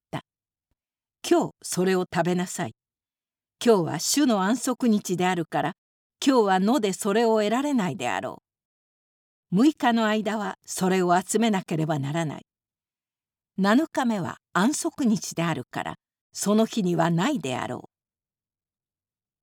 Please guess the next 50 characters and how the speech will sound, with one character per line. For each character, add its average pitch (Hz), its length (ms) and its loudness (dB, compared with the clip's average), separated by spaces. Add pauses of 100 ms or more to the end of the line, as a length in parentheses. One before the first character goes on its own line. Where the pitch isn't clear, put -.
(300)
と 175 100 -4
こ 320 140 -2
ろ 359 100 -4
が、 139 160 -8 (640)
民 311 120 4
の 226 120 4
う 208 80 0
ち - 160 -6
に 202 140 0
は 175 140 0 (280)
七 302 320 2
日 330 160 2
目 320 120 0
に 185 180 0
出 226 160 0
て 147 160 -4 (120)
集 - 140 -8
め 339 160 -2
よ 320 140 -2
う 233 40 -10
と 180 120 -6
し 160 100 -8
た 185 140 0
も 190 100 -2
の 185 120 -2
が 170 120 -2
あ 185 40 -4
っ - 20 -8 (160)
た 165 120 -4
が、 165 180 -6 (720)
得 156 160 -4
ら 175 140 0
れ 247 120 -2
な 202 120 -4
か - 140 -16
っ - 20 -16 (260)
た。 - 100 -14 (1500)
そ - 180 -6
こ 302 160 -4
で 262 180 -8 (400)
主 - 260 -2
は 165 160 -2 (360)
モ 208 220 0
ー - 20 -10
セ 147 140 -6
に 143 160 -4
言 151 100 -4
わ 170 80 0
れ 143 120 -4 (100)
た。 - 100 -12